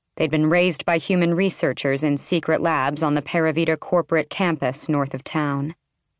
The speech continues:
Because they'd been bred to be hyper-aggressive, and because they'd been isolated from one another in individual cages,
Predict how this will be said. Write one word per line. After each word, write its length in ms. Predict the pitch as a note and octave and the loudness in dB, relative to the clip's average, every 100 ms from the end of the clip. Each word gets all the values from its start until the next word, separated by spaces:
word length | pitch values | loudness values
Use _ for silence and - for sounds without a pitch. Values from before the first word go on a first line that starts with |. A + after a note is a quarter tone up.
| _ _ _ - | _ _ _ -4
Because 300 | C#4 C4+ - | 0 0 2
they'd 180 | C4 | 2
been 200 | A#3 G#3+ | 2 0
bred 260 | F#3+ G3+ F3 | 2 2 2
to 100 | F#3+ | 0
be 120 | F3+ E3 | 0 0
hyper-aggressive, 1120 | - F3+ E3+ D3 C#3+ F#3+ F#3+ - C3+ - - _ _ _ _ _ - | 0 0 0 0 0 0 0 -2 -6 -6 -12 _ _ _ _ _ -4
and 100 | C#3+ | -2
because 300 | C#3 F3 D#3+ | 0 0 0
they'd 180 | F3 D#3+ | 0 0
been 140 | E3+ | 0
isolated 680 | - F#3 F3 F3+ D3+ C3+ C3+ | 2 0 0 0 2 2 0
from 200 | - D3+ | 0 0
one 140 | C#3+ C#3 | 2 2
another 420 | C#3 C3+ C3 D3 | 0 0 0 2
in 160 | C#3+ | 2
individual 640 | C#3 D#3+ D3+ D#3+ C#3+ D3+ C#3 | 2 0 0 -2 -2 -2 -2
cages, 680 | - G3+ F#3 - C#3 C#3 | -2 -2 -2 -2 -6 -8